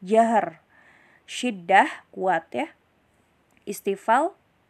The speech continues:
infitah, dan izlak. Lalu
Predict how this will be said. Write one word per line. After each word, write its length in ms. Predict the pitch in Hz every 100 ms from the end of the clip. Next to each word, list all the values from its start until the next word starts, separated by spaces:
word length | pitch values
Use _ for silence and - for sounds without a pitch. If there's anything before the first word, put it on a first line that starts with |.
| _ _ _ _ -
infitah, 760 | 320 - 294 - 202 208 226 208
dan 260 | 202 220 -
izlak. 500 | 202 180 196 160 - _ - _ _ _ _ _ _ - _ _ _ _ -
Lalu 480 | 196 185 214 320